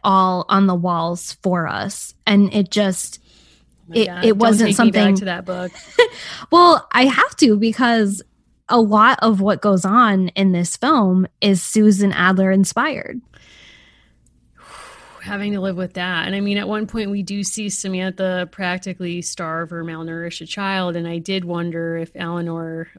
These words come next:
Speaker 2: or Jane had been afoot, if we could have perhaps addressed that in a different way.
Speaker 1: Honestly, like, among the many, many questions I have about this film,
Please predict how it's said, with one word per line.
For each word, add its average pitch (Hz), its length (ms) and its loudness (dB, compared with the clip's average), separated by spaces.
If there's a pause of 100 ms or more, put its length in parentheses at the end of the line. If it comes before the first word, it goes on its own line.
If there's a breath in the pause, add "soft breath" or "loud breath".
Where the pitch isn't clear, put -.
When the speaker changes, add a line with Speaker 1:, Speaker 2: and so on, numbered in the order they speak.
Speaker 2:
or 180 180 -4
Jane 175 440 -6
had 175 280 -8
been 170 180 -8
afoot, 185 680 -8
if 185 300 -12
we 202 160 -12
could 196 240 -8
have 180 280 -10 (600)
perhaps 185 880 -4
addressed 185 420 -8
that 185 180 -4
in 175 160 -6
a 175 80 -10
different 190 480 -8
way. 165 460 -10 (1600 soft breath)
Speaker 1:
Honestly, 294 600 4 (240)
like, 226 320 -2
among 220 380 6
the 208 100 4
many, 196 340 2
many 190 280 0
questions 196 460 -2
I 202 80 -2
have 175 440 -4
about 185 320 -4
this 190 180 -4
film, 175 380 -6